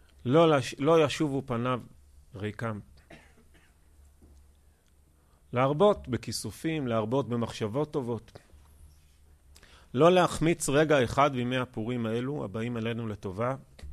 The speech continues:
רגע אחד, לא להחמיץ אותו בהתעסקות בעצמנו. שיממה שלמה שכולה נדבה. כולה נדבה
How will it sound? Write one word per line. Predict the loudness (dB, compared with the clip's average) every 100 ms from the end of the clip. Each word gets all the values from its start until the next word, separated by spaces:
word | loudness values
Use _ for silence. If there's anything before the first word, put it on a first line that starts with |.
| -4 -4 -8 -20 _ _
רגע | 2 4 4 2
אחד, | 0 -4 -8 -10 -18 -20 _ _ _ _ _ _ _ -6
לא | -2
להחמיץ | -2 -2 -6 -10 -12
אותו | -12 -12 -14 -18 _ _ _ _ _
בהתעסקות | -10 -8 -8 -10 -8 -10 -8
בעצמנו. | -10 -10 -10 -10 -12 -16 -20 -20 -20 -20 -20 -20 -20 _ _ _ _ _ _ _ _ _
שיממה | -8 -4 -4 -4 -2 2 4 6 8 6
שלמה | 4 0 2 0 -2
שכולה | -6 -8 -4 -2 0
נדבה. | -2 -2 -2 -4 -8 -20 -20 -12 -12 -12 -18 -20 -20 -16
כולה | -8 -2 0
נדבה | 0 0 -2 -4 -4 -2 -2